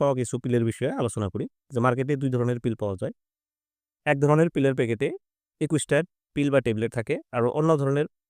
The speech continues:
অন্য ধরনের পিলের প্যাকেটে আঠাশটা ট্যাবলেট থাকে। এই যে একুশটা ট্যাবলেট যদি থাকে তাহলে আপনাদেরকে কী করতে হবে,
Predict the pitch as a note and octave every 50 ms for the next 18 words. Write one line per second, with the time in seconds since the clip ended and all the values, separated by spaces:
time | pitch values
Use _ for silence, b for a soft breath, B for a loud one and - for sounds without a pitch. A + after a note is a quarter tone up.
0 | _ _ - D3 D#3 E3 D3+ C#3+ C#3+ C#3+ D3 D3+ - C#3+ C3 C3 B2 - A2 A#2
1 | A2+ A#2 E3+ F3+ D#3 C#3 C#3 A#2 - - C3+ C3 C3 G#2 F#2 F2+ - - G2 -
2 | - - _ _ _ _ _ _ _ _ - D3+ D#3+ D3+ C3+ C3+ D#3 - _ _
3 | _ _ _ - D#3 - - E3 - - E3 D#3+ - D3+ C3+ C3 C3 B2+ C3 A#2
4 | A#2 A2 - A2+ G2+ B2+ D#3+ - - C3 B2 B2 B2 A#2+ - B2+ A#2+ A#2 A#2 A2+
5 | - A#2+ A#2 A2+ A2+ A#2 A2 - A2+ A2+ A2 D3